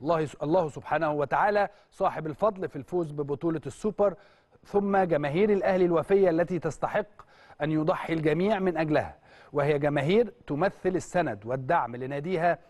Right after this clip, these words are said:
في كل المواقف وفي كل زمان ومكان. وأضاف أن لاعبي النادي، آه، الأهلي وجهازهم الفني يستحقون التحية والتقدير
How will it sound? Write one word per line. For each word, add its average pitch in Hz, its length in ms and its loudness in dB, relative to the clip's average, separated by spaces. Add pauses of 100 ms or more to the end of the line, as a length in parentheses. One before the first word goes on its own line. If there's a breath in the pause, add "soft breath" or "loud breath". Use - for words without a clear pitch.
في 147 140 -6
كل 214 320 2
المواقف 190 680 2
وفي 127 240 -8
كل 175 320 0
زمان 151 440 0
ومكان. 147 480 0 (460 loud breath)
وأضاف 165 560 2 (280 soft breath)
أن 160 140 -6
لاعبي 160 500 0
النادي، 147 500 -4
آه، 127 220 -6
الأهلي 226 460 4
وجهازهم 185 720 2
الفني 185 360 -2
يستحقون 170 580 0
التحية 180 460 2
والتقدير 196 960 0